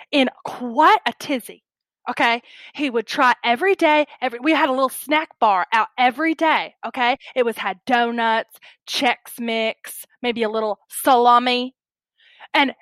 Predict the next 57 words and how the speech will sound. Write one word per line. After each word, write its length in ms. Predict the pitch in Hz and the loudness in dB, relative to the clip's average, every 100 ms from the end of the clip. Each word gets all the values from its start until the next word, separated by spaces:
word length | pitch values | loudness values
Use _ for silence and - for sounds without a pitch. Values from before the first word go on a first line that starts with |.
| - | -4
and 100 | 247 | 0
he 160 | 277 | 0
was 100 | 294 | 0
just 160 | 226 - | -2 -8
never 320 | 220 247 254 | 0 2 2
satisfied. 720 | 254 262 233 214 - 196 170 - | 0 0 0 -2 -8 -8 -8 -8
And 120 | 254 | -4
then 140 | 285 | -4
just 160 | 269 233 | -4 -4
one 160 | 277 302 | -4 0
day 220 | 370 311 - 269 | 0 0 -6 -10
we 80 | 269 | -8
showed, 200 | 294 320 - | 0 2 2
it 60 | |
was 100 | 269 | -4
our 180 | 220 208 | -6 -8
last 440 | 202 220 277 - | -2 0 0 0
day 100 | 339 | 0
of 80 | 320 | 0
filming, 380 | - 339 277 180 _ _ _ _ _ _ _ | 2 0 0 -6 _ _ _ _ _ _ _
and 180 | 254 214 - _ _ _ | -6 -6 -10 _ _ _
he 140 | - 330 | -2 -2
was 140 | 294 | 0
only 180 | 269 240 | 0 0
there 120 | 226 | -4
for 100 | 226 | -4
half 260 | 226 220 - | 0 0 0
the 60 | |
day. 220 | 233 285 - _ | 0 0 -2 _
Second 400 | - 349 320 269 | -4 -2 -2 -4
half 240 | 285 277 | -2 -4
of 80 | 240 | -4
the 80 | 233 | 0
day, 200 | 339 262 | 2 0
you 120 | 233 | -4
know, 80 | 226 | -8
was 120 | 208 | -8
that 260 | 262 202 - | -10 -10 -4
celebrating, 720 | - 294 262 254 247 247 247 226 | -2 0 2 2 0 -2 -10 -4
like, 180 | 196 - | -6 -4
we're 100 | 226 | 0
all 140 | 208 196 | 0 0
just, 220 | 208 - | -6 -8
like, 100 | 185 | -6
wrapping 320 | 226 202 - 220 | -2 -2 -2 -6
up 100 | - | -8
the 60 | - | -6
film. 280 | 330 311 285 | 2 4 4
And 80 | 233 | 0
of 80 | 220 | -4
course, 280 | 226 208 - _ _ | -4 -6 -6 _ _
again, 240 | - 214 175 _ | -12 -10 -12 _
a 40 | |
spooky, 420 | - - 311 247 208 | -20 -4 -4 -4 -10
weird 300 | 233 247 202 | -2 -2 -2
environment, 520 | 196 208 180 - - | 0 2 2 -2 -6
right? 200 | 180 185 | -2 -2